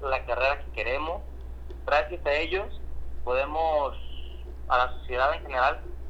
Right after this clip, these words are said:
podemos irnos de intercambio si queremos, gracias a ellos podemos tener nuestro doctorado, nuestra maestría, todo, todo, todo, todo lo que nos brinda la Universidad de Guadalajara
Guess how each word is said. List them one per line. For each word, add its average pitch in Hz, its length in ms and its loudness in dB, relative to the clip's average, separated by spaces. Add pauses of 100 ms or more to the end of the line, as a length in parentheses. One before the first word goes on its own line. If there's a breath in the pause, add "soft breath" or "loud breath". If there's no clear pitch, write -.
podemos 147 380 2
irnos 160 240 -4
de 156 60 0
intercambio 131 520 0
si - 100 -4
queremos, 143 680 0 (400)
gracias 151 400 4
a 143 80 2
ellos 151 320 2
podemos 135 760 2 (280)
tener 127 280 2
nuestro 139 300 -2
doctorado, 127 840 4 (140)
nuestra 113 760 4
maestría, 127 680 0 (500)
todo, 202 300 4
todo, 208 280 2
todo, 202 260 2
todo 202 340 -2 (260)
lo 147 160 -4
que 147 80 -4
nos 139 120 -4
brinda 160 240 -4
la 185 100 0
Universidad 147 340 0
de 165 80 4
Guadalajara 151 520 2